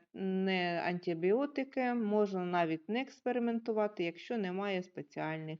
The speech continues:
ліків. Мої друзі зараз в Україні,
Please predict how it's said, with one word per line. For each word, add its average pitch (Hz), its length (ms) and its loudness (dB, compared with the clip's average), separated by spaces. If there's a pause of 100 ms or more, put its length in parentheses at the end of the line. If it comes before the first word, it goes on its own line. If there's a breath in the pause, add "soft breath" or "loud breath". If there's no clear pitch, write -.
(120)
ліків. 143 500 -10 (880 soft breath)
Мої 220 260 0
друзі 208 420 2
зараз 175 520 2
в 180 40 -6
Україні, 254 720 0